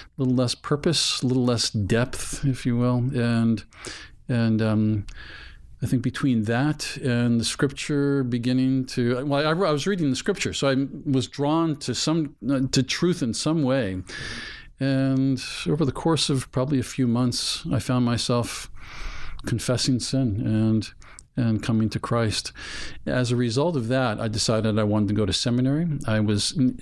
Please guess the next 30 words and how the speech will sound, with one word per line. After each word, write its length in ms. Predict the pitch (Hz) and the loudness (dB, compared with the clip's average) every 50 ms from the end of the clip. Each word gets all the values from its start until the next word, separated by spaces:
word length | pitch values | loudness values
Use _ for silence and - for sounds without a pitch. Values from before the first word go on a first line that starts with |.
| 143 - 151 139 135 131 131 | -8 -2 0 2 2 2 2
essentially 480 | 123 - - - 143 135 135 - 127 113 | 0 0 0 0 0 0 0 0 0 0
young 320 | 104 107 117 127 135 143 | 0 0 0 2 2 2
in 80 | 131 113 | 2 0
the 100 | 107 98 | -2 -2
faith, 480 | - - - 123 135 151 156 - - - - - - - - - - - - - - - | -4 -2 0 0 0 0 0 -4 -8 -16 -16 -14 -14 -12 -12 -12 -10 -10 -10 -12 -10 -4
but 140 | - 120 107 | -2 -2 0
at 80 | 107 107 | -2 -2
the 60 | - | -2
same 280 | - - 131 127 117 113 | -2 0 2 2 2 0
time, 520 | - 131 131 127 127 120 110 101 107 113 | 0 0 0 2 2 2 0 0 -2 -2
it's, 520 | 113 113 110 101 - 98 - - - - - - - - - _ | -2 -2 -2 -2 -2 -4 -4 -4 -6 -8 -10 -14 -20 -20 -10 _
here, 120 | - 131 127 | 0 0 0
here's 320 | 139 131 123 139 131 - | 2 2 2 0 2 0
what 100 | 131 110 | 0 -2
the 80 | 107 113 | -2 -2
Bible 340 | 101 117 117 135 131 120 101 | 0 0 2 2 2 0 -2
does, 480 | 90 113 120 139 139 113 98 - - | -2 0 0 2 2 0 -2 -4 -4
uh, 400 | - 117 110 110 104 104 101 107 | -2 0 0 2 2 2 2 2
and 200 | 110 110 110 110 | 2 2 2 2
it 100 | 104 - | 2 0
changes 520 | - - - 123 135 160 160 165 143 - - | -2 -2 0 2 2 2 2 2 0 -2 -2
people, 460 | - 104 95 - - 104 101 101 98 | -2 -2 -2 0 0 0 2 2 2
and 120 | 98 98 | 2 2
I 60 | 101 | 2
wanted 260 | 104 104 110 110 104 95 | 2 2 2 2 2 0
to 100 | - - | 0 0
study 380 | - - - 110 110 110 107 | 0 0 0 0 0 2 0
it 100 | 107 104 | 0 0
more. 300 | 95 107 117 123 120 110 | 0 0 0 2 2 2
And 180 | 104 104 104 | 2 0 0